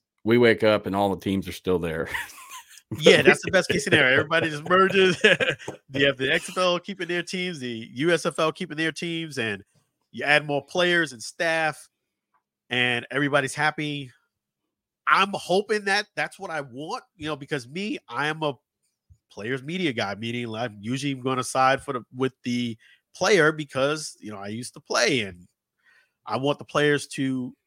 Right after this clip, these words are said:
Speaker 2: I'm the type of guy who loves to see people succeed. And if I could be that person that helps you get to the next level by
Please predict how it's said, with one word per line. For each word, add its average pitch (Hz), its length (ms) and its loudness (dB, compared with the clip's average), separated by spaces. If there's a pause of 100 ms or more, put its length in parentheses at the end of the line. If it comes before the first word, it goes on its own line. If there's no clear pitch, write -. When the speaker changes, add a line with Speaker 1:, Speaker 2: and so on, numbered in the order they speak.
(480)
Speaker 2:
I'm 156 160 0
the 185 100 0
type 160 200 -2
of 131 40 -12
guy 131 180 0
who 120 100 -4
loves 123 420 -2
to 110 420 -10
see 113 420 -8 (100)
people 110 240 -12
succeed. 95 480 -12 (840)
And 113 120 -2
if - 80 -6
I 131 120 4
could 131 180 -2
be 131 120 -2
that 123 220 0
person 123 300 -4
that 101 120 -8
helps - 280 -6
you 139 60 -10
get 131 160 -4
to 139 80 -10
the 120 100 -8
next 127 240 -10
level 131 220 -2
by 107 260 -4